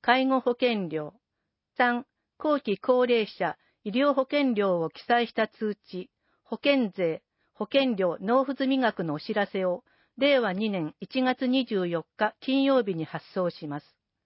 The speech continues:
同通知は、確定申告などの参考書類とし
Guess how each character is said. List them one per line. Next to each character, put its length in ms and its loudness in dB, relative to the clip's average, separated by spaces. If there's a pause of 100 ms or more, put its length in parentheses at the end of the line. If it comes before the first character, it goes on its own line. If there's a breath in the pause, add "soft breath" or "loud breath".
(540)
同 240 6
通 280 -4
知 180 -10
は、 180 -2 (200)
確 260 -16
定 200 0
申 260 -2
告 240 -2
な 100 2
ど 140 -4
の 160 -4
参 260 0
考 180 0
書 200 0
類 180 0
と 140 -4
し 120 -12